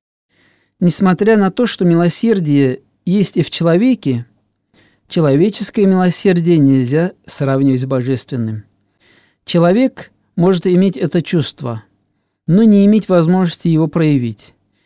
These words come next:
Или он может иметь возможность, но не иметь намерения или желания проявить милосердие к кому-либо.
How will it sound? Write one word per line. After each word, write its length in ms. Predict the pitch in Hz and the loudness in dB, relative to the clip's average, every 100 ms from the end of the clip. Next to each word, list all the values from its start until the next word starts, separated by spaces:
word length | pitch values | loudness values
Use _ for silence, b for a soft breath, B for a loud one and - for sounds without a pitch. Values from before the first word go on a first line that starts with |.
| _ _ _ _ _ - | _ _ _ _ _ -2
Или 140 | 180 | 2
он 240 | 202 208 208 | 2 4 2
может 320 | 214 190 - | 2 0 -2
иметь 320 | 202 202 196 | -2 0 0
возможность, 1040 | 185 185 180 233 226 165 131 - - - _ _ _ | 0 2 2 2 2 2 0 -4 -10 -20 _ _ _
но 140 | - 175 | -2 2
не 220 | 180 170 | 4 4
иметь 280 | 190 214 208 | 4 0 0
намерения 680 | 170 175 180 190 180 165 | 2 4 2 2 2 2
или 240 | 170 175 165 | 2 2 0
желания 640 | 143 151 165 196 196 190 | 0 0 2 2 0 -2
проявить 480 | 175 160 147 147 160 | -4 -2 0 0 0
милосердие 640 | 151 135 127 160 156 147 | 0 0 -2 -4 -4 -4
к 80 | 139 | -4
кому-либо. 600 | 147 143 127 120 120 117 | -4 -2 -2 -4 -8 -12